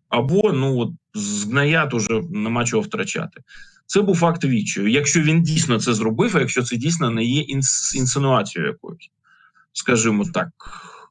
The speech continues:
постановкою. Але, ну, не, не знаю, якщо чесно, психологічно, я Гуменюка абсолютно розумію. При тому, що я, безумовно, дуже співчуваю постраждалим співробітникам, я маю на увазі безпосередньо конвоїрів,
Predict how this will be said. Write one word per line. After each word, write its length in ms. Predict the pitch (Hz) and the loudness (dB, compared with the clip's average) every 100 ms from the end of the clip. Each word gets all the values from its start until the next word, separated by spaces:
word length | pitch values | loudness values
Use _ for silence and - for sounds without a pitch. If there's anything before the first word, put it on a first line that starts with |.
| - - _ | -20 -20 _
постановкою. 680 | 113 113 135 139 127 104 85 _ - | -2 0 2 2 2 0 -6 _ -6
Але, 540 | 98 98 110 139 156 | -4 -2 2 4 4
ну, 240 | 143 147 143 139 131 127 123 123 | 2 0 0 0 0 -2 -2 -2
не, 100 | 127 | 0
не 140 | 139 | 0
знаю, 320 | 143 139 107 110 | 2 2 2 0
якщо 200 | 123 143 | 0 0
чесно, 260 | 196 156 | 0 0
психологічно, 840 | 135 165 170 185 185 247 - 123 - - - | 0 0 2 2 0 -4 -2 -4 -6 -18 -4
я 160 | 156 175 | 0 2
Гуменюка 500 | 160 160 151 139 175 | 2 2 2 2 0
абсолютно 580 | 160 - 135 147 127 | 0 0 0 2 0
розумію. 480 | 113 104 95 85 - _ - - - | 0 0 -4 -6 -12 _ -20 -10 -2
При 100 | 160 | 2
тому, 240 | 208 170 | 4 4
що 140 | 143 160 | 4 2
я, 60 | |
безумовно, 540 | 147 156 160 147 135 131 | 4 4 6 4 2 0
дуже 240 | 139 131 | -2 -4
співчуваю 560 | 139 127 151 131 110 127 | -4 -4 0 2 2 0
постраждалим 640 | 123 - 131 127 127 127 | -2 0 2 2 2 0
співробітникам, 880 | - 147 151 170 226 151 107 165 170 _ _ | 0 0 2 2 0 -2 -6 -6 -12 _ _
я 140 | 123 127 | 0 2
маю 220 | 127 123 | 2 2
на 100 | 120 | 2
увазі 340 | 120 113 110 | 2 2 2
безпосередньо 680 | 107 117 - - 120 110 113 | 0 -2 -2 0 2 2 0
конвоїрів, 640 | 127 131 156 196 165 110 | 0 2 2 2 0 0